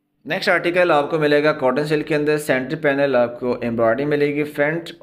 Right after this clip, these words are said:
राइट और लेफ्ट के पैनल्स मिलेंगे फ्रंट और बैक के लिए। नीचे दामन के ऊपर भी आपको कढ़ाई मिलेगी, बाजुओं के ऊपर भी कढ़ाई है। दुपट्टा भी आपको फोर साइड बॉर्डर बना हुआ मिलेगा कढ़ाई के साथ। इसके अलावा जो इन्होंने चाटा पट्टी यूज़ की हुई है, ये आपको साथ नहीं मिलनी, बाकी डिज़ाइनिंग के साथ आपको मिलेंगी। ये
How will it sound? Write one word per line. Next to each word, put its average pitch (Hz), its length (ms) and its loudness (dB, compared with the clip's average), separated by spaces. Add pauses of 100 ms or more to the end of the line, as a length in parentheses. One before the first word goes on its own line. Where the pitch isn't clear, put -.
(160)
राइट 139 460 0
और 147 120 4
लेफ्ट 139 300 -2
के 160 100 -4
पैनल्स 139 340 0
मिलेंगे 143 380 0
फ्रंट 147 300 -2
और 156 80 0
बैक 131 260 0
के 139 120 0
लिए। 139 200 0
नीचे 131 260 -4
दामन 127 340 -2
के 143 100 -4
ऊपर 143 200 -2
भी 143 140 0
आपको 135 280 0
कढ़ाई 135 280 0
मिलेगी, 131 440 -2
बाजुओं 120 420 0
के 151 80 -2
ऊपर 147 200 0
भी 147 140 -2
कढ़ाई 131 360 -2
है। 135 180 0
दुपट्टा 113 380 -2
भी 151 160 0
आपको 135 260 0
फोर 139 260 2
साइड 135 180 -4
बॉर्डर 120 300 2
बना 120 220 0
हुआ 143 140 4
मिलेगा 135 420 0 (100)
कढ़ाई 123 300 -2
के 139 120 -4
साथ। 131 340 0 (440)
इसके 208 260 -2
अलावा 190 320 2
जो 156 280 2
इन्होंने 160 540 0
चाटा 139 300 0
पट्टी 156 220 -2
यूज़ 139 220 -2
की 135 100 -2
हुई 139 120 -2
है, 139 60 0
ये 139 60 4
आपको 131 240 -2
साथ 123 260 -2
नहीं 135 200 -4
मिलनी, 151 360 -2 (380)
बाकी 135 240 0
डिज़ाइनिंग 143 460 0
के 147 100 -6
साथ 127 240 0
आपको 120 240 -2
मिलेंगी। 101 380 -6
ये 135 140 -2